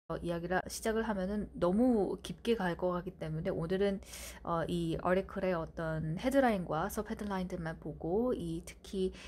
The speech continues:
young people's well-being과 관련한 이 문제에 대해서 함께 좀 다뤄봤고요. And today's 매일매일 영어 shadowing will end with this quote. "Education is not the learning of facts, but the training of the mind to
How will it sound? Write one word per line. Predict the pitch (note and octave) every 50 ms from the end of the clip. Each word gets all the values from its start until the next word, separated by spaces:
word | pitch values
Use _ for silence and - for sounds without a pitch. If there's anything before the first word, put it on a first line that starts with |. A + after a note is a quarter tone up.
| - - - -
young | F#3 F#3+ G3 G#3 A3 A#3 A#3 A#3
people's | A#3 - G3 F3+ - F3+ E3+ F3 F3+ F3 -
well-being과 | - F3 F3 F3+ E3+ D#3+ F3 E3 D#3+ D#3 C#3+ - D3+ D#3 D#3 E3 D#3+ D#3+
관련한 | - - D3+ D#3+ E3 E3 E3 F3 F3+ C#3+ - - - - -
이 | - D#3+ D#3
문제에 | D#3+ E3 D#3 D3+ D#3 E3 D#3+ D#3 D#3 D#3
대해서 | D#3 - - - E3+
함께 | E3 E3 - D#3+
좀 | D#3 - D#3
다뤄봤고요. | - D#3+ E3 E3 E3+ E3 D3 D#3 - - G#3 B3 C#4 C#4 C#4 - - - - - - - - - -
And | A3 A3 G#3+ G#3+ A3 G#3+ G3 -
today's | - - A3+ G3 - A3+ A3 A3 A3 G#3+ G#3+ G#3+ G#3+ G#3 - -
매일매일 | F#3 F#3 F#3+ F#3+ F#3 F#3 F#3 F#3 F3+
영어 | E3+ E3+
shadowing | F3+ - - E3+ E3+ E3 F#3 A3 B3 C4+ B3+ G3+
will | F3+ F3 E3+ F3 F3 F3 - - -
end | - F3 F3 F3 F3 E3+ E3 E3+ E3+ E3+ E3 F3+ -
with | - E3+ E3+ E3+ E3 D#3 - - -
this | - D#3 D#3 E3+ - - - -
quote. | - - - F#3 F3 - - G#3+ - - - - - - - - - - -
"Education | G#3 A3+ A3 A#3+ - A#3 G#3+ G3 - - D#3+ E3+ A3+ - - - -
is | F3+ E3 -
not | D#3 D3+ - -
the | D#3 D#3 D#3+
learning | F3+ A3 A#3+ A3+ F3+ D#3+ D3 - -
of | - - - - -
facts, | G#3 A3 C4+ D4 - - - - - - - - -
but | E3+ -
the | - -
training | - - - - C#4+ D4 C4+ G3+ F3+ E3+
of | E3 D#3 D#3
the | F#3 G3
mind | F3 D#3+ D3 D3+ D3+ D3 D3+ - - - - -
to | - - E3+